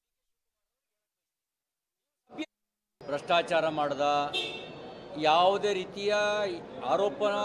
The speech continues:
ಎಫ್ ಐ ಆರ್ ಏನೂ ಇಲ್ಲ. ಅವ್ರು ಸಿ ಟಿ Ravi ಅಲ್ಲ, Luti Ravi ಅಂತ ಹೇಳೋದಾದ್ರೆ ನಾನು ಹಂಗೆ ಹೇಳಕ್ ಬರುತ್ತಲ್ಲ, ಅವ್ರು ಡಿ ಕೆ ಅಲ್ಲ, ಕೆ ಡಿ ಅಂತ ಹೇಳಕ್ ಬರುತ್ತಲ್ವಾ? ನಾನು ಹಂಗೆ ಹೇಳಲ್ಲ. ನಾನು ಅವ್ರು, ಅವ್ರು ಮಾತಾಡ್ದಂಗೆ ನಾನು ಮಾತಾಡೋದಾದ್ರೆ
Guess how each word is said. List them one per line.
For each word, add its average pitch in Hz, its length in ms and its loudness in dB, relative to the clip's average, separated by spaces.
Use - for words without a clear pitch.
ಎಫ್ 147 280 0
ಐ 202 100 6
ಆರ್ 196 300 4
ಏನೂ 190 240 -2
ಇಲ್ಲ. 151 200 -2
ಅವ್ರು 175 160 0
ಸಿ 233 160 -6
ಟಿ 240 160 -4
Ravi 220 260 2
ಅಲ್ಲ, 220 240 6
Luti 214 280 2
Ravi 208 280 0
ಅಂತ 214 240 -4
ಹೇಳೋದಾದ್ರೆ 175 800 2
ನಾನು 233 420 2
ಹಂಗೆ 240 260 4
ಹೇಳಕ್ 247 280 6
ಬರುತ್ತಲ್ಲ, 190 680 4
ಅವ್ರು 180 240 -4
ಡಿ 220 140 -2
ಕೆ 214 200 0
ಅಲ್ಲ, 196 300 0
ಕೆ 202 260 0
ಡಿ 196 140 -2
ಅಂತ 190 160 -6
ಹೇಳಕ್ 185 260 -6
ಬರುತ್ತಲ್ವಾ? 151 640 -4
ನಾನು 226 180 0
ಹಂಗೆ 202 180 -2
ಹೇಳಲ್ಲ. 202 320 4
ನಾನು 240 160 -2
ಅವ್ರು, 233 300 4
ಅವ್ರು 233 200 4
ಮಾತಾಡ್ದಂಗೆ 254 600 2
ನಾನು 247 200 2
ಮಾತಾಡೋದಾದ್ರೆ 214 920 0